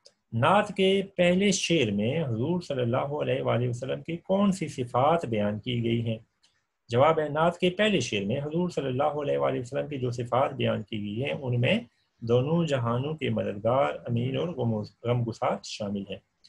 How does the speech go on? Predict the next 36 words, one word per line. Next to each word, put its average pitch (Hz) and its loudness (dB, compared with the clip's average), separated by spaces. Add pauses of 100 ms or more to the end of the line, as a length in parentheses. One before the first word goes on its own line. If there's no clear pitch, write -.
(640)
सवाल 151 4
नंबर 165 4
दो, 160 4
दूसरे 170 0
शेर 196 0
के 190 2
मुताबिक 180 2
किसको 226 0
सुकून 120 -2
मिला 98 0
है? 92 -10 (140)
जवाब, 147 2
दूसरे 160 -2
शेर 139 -4
के 117 -4
मुताबिक 120 -2
गरीबों 139 0
की 156 -4
जान 127 4
को 165 -4
सुकून 135 -4
मिला 95 -6
है। 120 -14 (380)
सवाल 127 4
नंबर 101 0
तीन, 165 -4
इंसान 143 -2
को 143 0
इंसान 123 -2
का 143 2
इरफान 139 -2
होने 104 -2
से 165 -4
क्या 180 4
मुराद 151 2
है? 135 -6